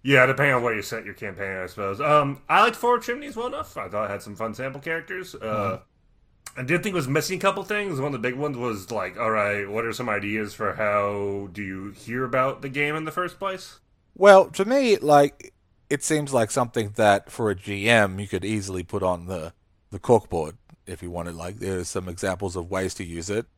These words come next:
Speaker 2: And be
Speaker 1: Yeah,
Speaker 2: like,
Speaker 1: but, like,
Speaker 2: "Four
Speaker 1: the way the
Speaker 2: chimneys."
Speaker 1: players, the, like, how, how do,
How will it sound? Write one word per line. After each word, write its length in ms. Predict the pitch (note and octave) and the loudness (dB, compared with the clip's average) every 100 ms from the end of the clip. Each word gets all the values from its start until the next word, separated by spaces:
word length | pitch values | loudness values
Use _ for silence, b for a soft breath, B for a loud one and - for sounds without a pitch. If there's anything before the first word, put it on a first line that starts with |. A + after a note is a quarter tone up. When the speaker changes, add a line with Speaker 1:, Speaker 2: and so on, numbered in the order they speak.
| _ - | _ -14
Speaker 2:
And 100 | D#3+ | -2
be 80 | F3+ | 4
Speaker 1:
Yeah, 320 | G3 F3+ F3 | 8 10 10
Speaker 2:
like, 60 | E3+ | 10
Speaker 1:
but, 160 | F#3 F#3+ | 6 6
like, 140 | F3 | 8
Speaker 2:
"Four 160 | F#3+ E3+ | 10 10
Speaker 1:
the 40 | |
way 60 | E3 | 8
the 40 | C#3 | 4
Speaker 2:
chimneys." 180 | G2+ F#2 | 4 0
Speaker 1:
players, 800 | E3+ D#3+ E3+ E3+ E3+ C#3 - - | 4 4 4 2 0 -2 -6 -4
the, 260 | F#3+ G3 F#3 | 0 2 4
like, 200 | F#3+ F3 | 4 4
how, 220 | E3+ E3+ | 2 6
how 220 | E3+ F#3 | 8 8
do, 280 | F#3 F#3 | 6 -2